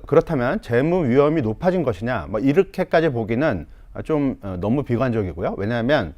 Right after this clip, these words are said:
어, 주요 업체들의 투자 계획이 계속 늘어나고 있긴 하지, 하-, 하지만 이 기업들의 그 순이익 전망치도 계속 상향 조정되고 있고,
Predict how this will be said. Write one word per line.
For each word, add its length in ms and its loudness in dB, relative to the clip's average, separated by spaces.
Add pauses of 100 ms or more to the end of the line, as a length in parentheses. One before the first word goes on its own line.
(420)
어, 140 -10
주요 300 6
업체들의 580 2
투자 280 0
계획이 380 -2
계속 300 -6
늘어나고 420 4
있긴 240 -4
하지, 320 -4
하-, 300 -2
하지만 500 -2 (380)
이 120 -4
기업들의 1080 2
그 240 -2
순이익 400 -2
전망치도 560 -2
계속 280 -6
상향 300 0
조정되고 480 -2
있고, 480 -6